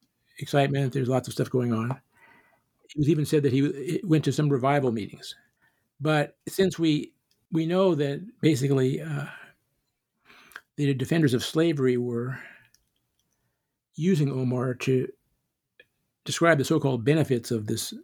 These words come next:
institution. This is just an untenable connection, and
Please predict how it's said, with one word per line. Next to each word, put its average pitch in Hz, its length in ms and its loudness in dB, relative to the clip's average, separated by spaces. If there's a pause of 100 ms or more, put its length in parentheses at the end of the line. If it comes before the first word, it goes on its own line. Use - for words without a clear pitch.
(380)
institution. 131 600 -4 (1000)
This 185 160 2
is 117 160 2
just - 340 0 (320)
an 143 100 0
untenable 135 680 0 (1300)
connection, 139 440 0
and 127 300 -2